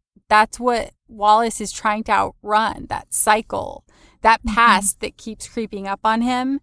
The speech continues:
Speaker 1: So we learn in chapter five that his mother herself was raped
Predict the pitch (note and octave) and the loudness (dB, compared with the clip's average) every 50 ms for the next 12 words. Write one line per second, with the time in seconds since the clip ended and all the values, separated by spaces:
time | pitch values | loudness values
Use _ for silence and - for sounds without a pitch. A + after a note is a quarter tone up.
0 | _ - - _ _ _ _ _ _ _ - - C#4+ C#4 C4 C4+ C4 A#3+ A#3+ A#3+ | _ -20 -20 _ _ _ _ _ _ _ 0 2 2 4 4 2 0 0 0 0
1 | A#3+ B3 C4+ D4 D4+ D#4+ E4 D4+ B3+ C4 C4+ B3 - A#3+ G#3 - - C4 B3 - | 0 2 2 2 2 2 2 0 0 0 -2 -2 0 -2 -2 -2 -2 -8 -10 -4
2 | - F#3+ F#3 F3+ F3+ F#3 F#3 G3 G3 _ _ _ _ _ _ _ _ _ _ _ | -2 0 0 0 0 -4 -6 -10 -14 _ _ _ _ _ _ _ _ _ _ _
3 | _ - A3 F#3+ G#3 A#3 G3+ F#3+ G3+ G3+ G3+ G#3 A3+ A#3 A3 G#3 F#3 G3 G3 F3+ | _ -4 -2 0 0 -2 -2 -2 -4 -2 -2 -2 -2 -2 -4 -6 -6 -10 -8 -6
4 | - - - A3+ A#3 G#3+ F#3+ F#3+ G3 - _ _ - G3+ F#3+ F#3 - G3 G3 G3 | -6 -4 -2 0 0 0 0 0 -4 -6 _ _ -10 -10 -10 -8 -10 -12 -10 -8
5 | G3+ G3+ G3 F#3+ G#3+ G#3+ _ _ _ _ - - - | -8 -6 -6 -8 -10 -12 _ _ _ _ -12 -12 -12